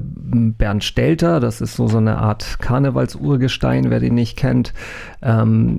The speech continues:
also die Leute, die nicht aus dem, die ihn nicht aus dem Karneval kennen, kennen ihn am ehesten so aus der Stammbesetzung der alten Comedy-Show Sieben Tage, Sieben Köpfe bei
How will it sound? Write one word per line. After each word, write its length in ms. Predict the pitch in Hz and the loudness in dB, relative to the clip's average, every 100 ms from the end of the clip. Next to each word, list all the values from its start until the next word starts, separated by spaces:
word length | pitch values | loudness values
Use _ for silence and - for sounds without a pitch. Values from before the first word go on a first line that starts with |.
| - | 0
also 180 | 117 117 | 2 0
die 760 | 104 101 120 104 117 117 127 | -2 -4 -4 -4 -4 -2 0
Leute, 300 | 117 120 131 | 2 0 0
die 100 | 113 | 2
nicht 200 | 120 117 113 | 2 2 0
aus 80 | |
dem, 420 | 123 117 123 110 113 - | 2 2 2 -2 -4 -2
die 60 | 123 | 2
ihn 100 | 117 | 2
nicht 160 | 113 | 2
aus 60 | 120 | 2
dem 100 | 113 | 0
Karneval 420 | 123 131 131 123 | 2 2 2 0
kennen, 280 | 120 131 123 | 0 2 2
kennen 200 | - 120 | 2 2
ihn 140 | 117 | 2
am 160 | 113 117 | 2 2
ehesten 400 | 123 120 - 131 | 2 0 0 0
so 100 | 117 | 0
aus 120 | 113 | 0
der 100 | - | -2
Stammbesetzung 720 | 117 120 120 117 120 117 123 | 0 2 2 2 0 0 0
der 140 | 113 - | 2 2
alten 260 | 113 120 | 0 0
Comedy-Show 600 | 113 123 120 117 - 117 113 | 0 2 2 0 0 0 2
Sieben 220 | 117 110 | 2 2
Tage, 340 | 110 113 113 | 2 2 2
Sieben 240 | 107 113 110 | 2 2 0
Köpfe 360 | 156 - 160 | -2 0 0
bei 440 | 127 117 113 117 | 0 0 0 -2